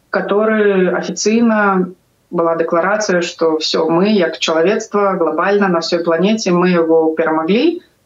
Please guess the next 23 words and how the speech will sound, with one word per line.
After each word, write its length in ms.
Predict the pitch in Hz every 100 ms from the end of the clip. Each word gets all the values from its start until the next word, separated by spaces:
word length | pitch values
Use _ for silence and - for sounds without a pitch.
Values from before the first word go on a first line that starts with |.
| _
І 60 | 190
з 60 | 180
той 160 | 214 233
пары 640 | 202 185 220 240 233 185 -
я 240 | 175 180
ведаю 300 | 185 175 170
толькі 240 | 165 160 160
з 80 | 156
навінаў, 720 | 160 202 285 285 277 277 233
сам 480 | 190 - 175 170 165
з 160 | 170
адкрытых 320 | 170 190 180
крыніцаў, 560 | - 185 185 226 208 185
што 240 | - 180
ён 320 | 170 185 208 190
захоўваўся 960 | 180 196 196 190 180 175 - 165 160
для, 480 | 165 165 160 160 156 - -
як 160 | - -
это 80 | -
сказаць, 640 | - 175 170 160 - - - - - - - - - - -
як 160 | 190 185
біёматэрыял 840 | 208 190 185 190 185 190 254 302
для 680 | 220 180 170 165 160 156 156